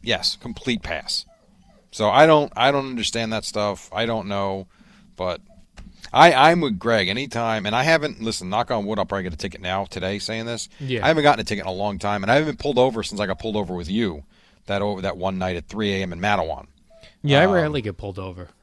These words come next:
Speaker 1: but
Speaker 2: Like,
Speaker 1: the,
Speaker 2: in my
Speaker 1: but
Speaker 2: life, I've got only a handful of times in all of my years of driving, Jerry.
Speaker 1: Sure. I mean, to maybe four times, I wanna say. But that having been said, I've never,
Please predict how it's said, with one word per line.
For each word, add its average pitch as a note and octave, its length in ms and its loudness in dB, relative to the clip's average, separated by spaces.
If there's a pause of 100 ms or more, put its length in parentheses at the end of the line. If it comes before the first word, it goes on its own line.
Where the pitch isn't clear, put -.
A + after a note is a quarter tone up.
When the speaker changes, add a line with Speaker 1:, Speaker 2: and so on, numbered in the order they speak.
(200)
Speaker 1:
but C3+ 80 2
Speaker 2:
Like, A#2 80 0
Speaker 1:
the, C#3+ 80 2
Speaker 2:
in C#3 60 0
my A#2+ 80 0
Speaker 1:
but C#3 80 4
Speaker 2:
life, B2 340 -2
I've F#2 160 -6
got A2 180 -4
only A#2 300 -4
a F#2 60 -8
handful G#2 380 -6
of F2+ 80 -12
times G#2+ 360 -10
in F#2+ 80 -14
all G2+ 180 -8
of G2+ 80 -12
my G2 120 -12
years G2 360 -10
of E2+ 100 -20
driving, G#2 460 -10
Jerry. - 140 -12
Speaker 1:
Sure. F#2+ 440 2
I - 80 -4
mean, F3+ 180 2
to - 80 -4
maybe F3 200 0
four D3 220 -4
times, C#3+ 340 -2
I D3+ 60 0
wanna D3+ 160 -2
say. D#3+ 340 -2 (600)
But C3+ 160 4
that E3 160 8
having D3 280 4
been A2 140 -4
said, F2 460 0 (140)
I've D3 180 0
never, F3+ 360 4